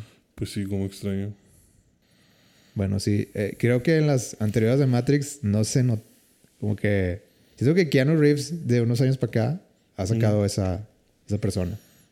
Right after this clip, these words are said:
Speaker 1: ¿Así que?
Speaker 2: Esa persona, es-, o esa, esa personalidad así como que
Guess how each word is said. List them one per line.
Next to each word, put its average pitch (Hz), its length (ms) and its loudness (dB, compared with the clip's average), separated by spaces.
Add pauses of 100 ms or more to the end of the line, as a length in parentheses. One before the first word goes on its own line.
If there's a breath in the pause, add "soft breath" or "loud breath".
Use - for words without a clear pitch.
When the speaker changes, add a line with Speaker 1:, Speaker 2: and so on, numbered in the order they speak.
(1200)
Speaker 1:
¿Así 120 220 -8
que? 131 100 -8 (380)
Speaker 2:
Esa 110 220 0
persona, 104 340 2
es-, 95 160 -2
o 104 100 0
esa, 113 220 0
esa 107 180 -2
personalidad 107 520 2
así 110 120 -4
como 104 260 -4
que 90 280 -2